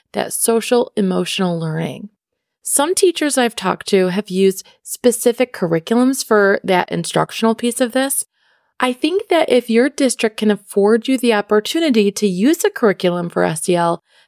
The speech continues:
then that's just amazing. However, so many districts do not have such a thing, and it's teachers like us that have to scour the internet late at night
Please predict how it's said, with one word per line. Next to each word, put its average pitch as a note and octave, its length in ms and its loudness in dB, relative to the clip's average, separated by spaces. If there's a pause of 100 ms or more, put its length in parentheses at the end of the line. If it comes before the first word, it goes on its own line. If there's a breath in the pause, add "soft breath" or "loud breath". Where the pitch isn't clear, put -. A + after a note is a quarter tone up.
then G#3+ 140 4
that's C4+ 260 2
just - 280 0
amazing. F3+ 720 -2 (380)
However, A#3+ 640 0 (200 soft breath)
so C4+ 480 0
many C4+ 240 0
districts G3+ 680 -2
do A#3 200 2
not G#3+ 360 2
have A#3+ 280 -2
such G#3 240 0
a G3+ 60 4
thing, F#3 360 -2 (120)
and A#3+ 160 2
it's A#3+ 260 -2
teachers C4 540 -6
like D4+ 240 -6
us G3 320 0 (260 soft breath)
that F3+ 120 -4
have A3+ 420 -2
to F#3+ 140 -2
scour F#3 520 0
the D4+ 160 -2
internet G#3+ 480 0
late G3 320 4
at C4 140 0
night F#3+ 320 -2